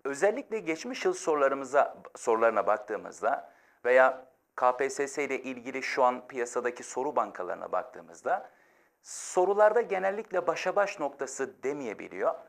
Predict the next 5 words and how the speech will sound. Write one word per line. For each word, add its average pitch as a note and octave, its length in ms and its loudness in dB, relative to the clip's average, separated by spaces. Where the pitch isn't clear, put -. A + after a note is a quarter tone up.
İşletmenin G#3+ 640 0
zarar F#3 580 4
etmemesi A2+ 720 -2
için, G2+ 460 -8
bakın A#2+ 320 -2